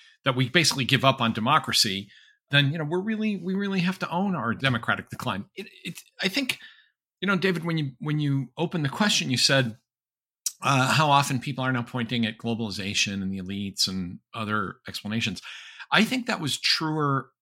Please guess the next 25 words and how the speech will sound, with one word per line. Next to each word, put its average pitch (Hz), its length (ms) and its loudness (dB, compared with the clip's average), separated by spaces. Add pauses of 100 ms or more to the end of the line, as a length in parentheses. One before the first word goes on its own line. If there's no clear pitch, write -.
(320)
a 127 80 -4
year 123 260 0
or 156 100 0
two 127 280 0
ago. 101 560 -2
And 131 100 -2
I 127 60 2
think 139 200 -2
one 160 120 -2
of 202 100 -2
the 160 60 -6
things 139 240 -4
that's 131 100 -8
been 127 160 -4
really 123 240 0
striking 117 560 -2
is 110 240 -4
that 117 160 -4
the 117 80 -8
behavior 127 460 -2
of 107 100 -10
people 127 400 -6
in 143 160 -2
the 165 80 -4
democracies 110 840 -2